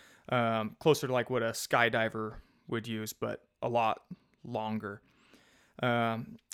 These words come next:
and it's a two-stroke motor, uh, with a giant fan on the back. The one I use is, uh, got three blades with hundred thirty centimeter props. Um,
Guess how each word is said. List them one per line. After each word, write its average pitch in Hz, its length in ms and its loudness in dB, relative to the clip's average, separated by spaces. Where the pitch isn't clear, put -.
and 117 520 2
it's - 240 -4
a 107 220 -2
two-stroke 151 880 0
motor, 147 520 4
uh, 120 360 2
with 123 460 -2
a 110 120 -4
giant 139 320 4
fan 131 420 4
on 120 100 4
the 117 80 2
back. 110 360 0
The 127 80 -6
one 120 200 0
I 120 140 2
use 120 460 -2
is, 110 420 -6
uh, 107 360 -2
got 135 280 -4
three 131 220 0
blades 120 680 0
with 110 440 -4
hundred 117 460 0
thirty 120 300 -2
centimeter 110 520 -2
props. - 520 -10
Um, 107 420 -2